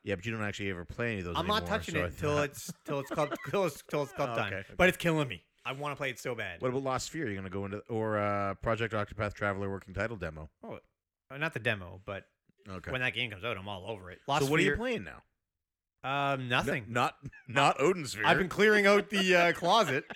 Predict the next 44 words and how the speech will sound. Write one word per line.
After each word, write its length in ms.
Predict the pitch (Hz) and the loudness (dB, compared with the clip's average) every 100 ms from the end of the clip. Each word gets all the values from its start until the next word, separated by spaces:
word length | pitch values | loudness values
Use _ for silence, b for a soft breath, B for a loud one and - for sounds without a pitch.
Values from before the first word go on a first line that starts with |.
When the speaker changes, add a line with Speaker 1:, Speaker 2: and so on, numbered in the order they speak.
| 165 | 4
Speaker 2:
getting 240 | 190 214 | 4 6
it 80 | 208 | 4
ready, 420 | 208 220 220 156 - - B B | 4 4 4 2 0 -4 B B
and 140 | 208 202 | 0 4
watching 300 | 240 247 247 | 4 2 0
The 100 | 233 | 2
Office. 300 | 233 233 151 | 2 0 0
That's 180 | 165 160 | 0 2
really 160 | 190 | 4
all 100 | 190 | 6
I've 120 | 175 | 4
been 80 | 165 | 2
doing 200 | 165 165 | 0 0
with 140 | 143 135 | -2 -4
my 80 | |
spare 240 | 123 147 156 | -4 -2 -2
time 200 | 143 123 | -2 -4
is 40 | 123 | -2
watching 280 | 131 131 | -2 -4
The 120 | 110 113 | -6 -2
Office. 340 | 131 127 107 B B B - | -4 -4 -16 B B B -6
Um, 520 | 131 135 131 131 127 _ 147 | -2 -2 -2 -6 -12 _ -4
although 220 | 180 190 | 2 4
I 60 | |
did 140 | 180 208 | 4 4
watch 300 | 190 180 - | 2 2 2
that 200 | 160 147 | 0 0
new, 360 | 151 151 143 | -4 -2 -2
uh, 320 | 135 123 113 107 | 0 0 0 0
Cloverfield 520 | 151 156 180 196 190 | 0 0 0 -2 0
movie. 220 | 196 202 | -2 -4
Did 120 | 170 | -6
you 60 | 135 | -8
see 120 | 147 | -4
that 180 | 170 175 | -2 -2
yet? 120 | 190 | 0
Speaker 1:
Yeah, 100 | 240 311 | 0 2
I 80 | |
enjoyed 280 | 233 226 202 | 0 0 -4
that. 180 | 185 69 _ _ _ _ | -4 -8 _ _ _ _
Speaker 2:
It 80 | 381 | 0
was, 260 | 381 339 466 | 0 -2 -10
it 100 | 427 | -8
was 220 | 381 214 | -6 -8